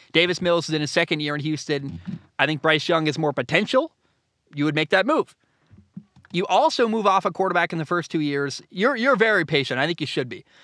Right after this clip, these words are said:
But if there's a bunch of off-the-field issues, they're missing practices, they're not reading game film. You think of,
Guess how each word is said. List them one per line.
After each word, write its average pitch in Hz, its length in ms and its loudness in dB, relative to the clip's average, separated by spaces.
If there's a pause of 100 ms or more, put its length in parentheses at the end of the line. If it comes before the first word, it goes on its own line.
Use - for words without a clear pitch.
(140)
But 196 100 6
if 220 60 6
there's 214 140 2
a 214 40 2
bunch 254 160 2
of - 80 4
off-the-field 170 520 0
issues, 120 340 -4
they're 139 100 -2
missing 139 280 -2
practices, 147 680 -2
they're 135 100 -4
not 131 240 -4
reading 123 240 -6
game 143 300 -4
film. 143 400 -4
You 135 80 -6
think 156 220 -6
of, 135 180 -6